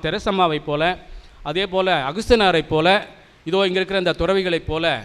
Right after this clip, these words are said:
நிச்சயமாக நாமும் இறைவனோடு கலக்க வேண்டுமென்றால்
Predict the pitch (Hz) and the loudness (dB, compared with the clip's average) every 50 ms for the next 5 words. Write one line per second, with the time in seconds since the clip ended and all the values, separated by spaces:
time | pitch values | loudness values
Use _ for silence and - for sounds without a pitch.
0 | 107 - - - - - - - - - - - - - - - - - - _ | -12 -20 -20 -20 -20 -20 -20 -20 -20 -20 -20 -20 -20 -20 -20 -20 -20 -20 -20 _
1 | - 135 156 151 - - 202 190 175 156 - 143 127 131 190 220 - - 156 147 | -6 -6 -6 -6 -4 -2 0 0 2 2 2 0 0 2 0 0 0 -2 -2 0
2 | 151 165 180 185 190 202 196 160 151 175 180 175 175 180 175 185 185 180 - 160 | 2 2 2 2 0 -2 -2 -2 -2 -2 -2 -2 -2 0 0 0 -2 -2 -2 -2
3 | 165 175 - 185 175 160 156 147 143 147 139 131 147 147 147 147 | -4 -2 -2 -4 -4 -4 -4 -4 -6 -6 -6 -4 -2 -4 -4 -4